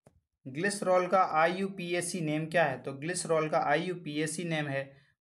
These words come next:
प्रोपेन वन टू थ्री ट्रायोल। जोग जलप्रपात किस राज्य में स्थित है? तो जोग जलप्रपात कर्नाटक राज्य में स्थित है।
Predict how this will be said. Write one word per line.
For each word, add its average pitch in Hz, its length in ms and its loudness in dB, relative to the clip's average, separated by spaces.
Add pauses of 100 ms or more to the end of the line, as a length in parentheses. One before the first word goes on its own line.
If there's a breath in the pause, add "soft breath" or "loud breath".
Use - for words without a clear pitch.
प्रोपेन 160 680 -2 (420)
वन 160 300 0
टू 160 400 -8
थ्री 151 160 -2
ट्रायोल। 147 600 2 (1500)
जोग 170 360 0
जलप्रपात 165 600 2
किस 196 220 -4
राज्य 143 280 0
में 160 120 -4
स्थित 143 300 -6
है? 123 140 -10
तो 139 80 -10
जोग 160 280 -4
जलप्रपात 151 580 0
कर्नाटक 165 420 0
राज्य 139 300 0
में 156 120 -4
स्थित 143 300 -4
है। - 360 -12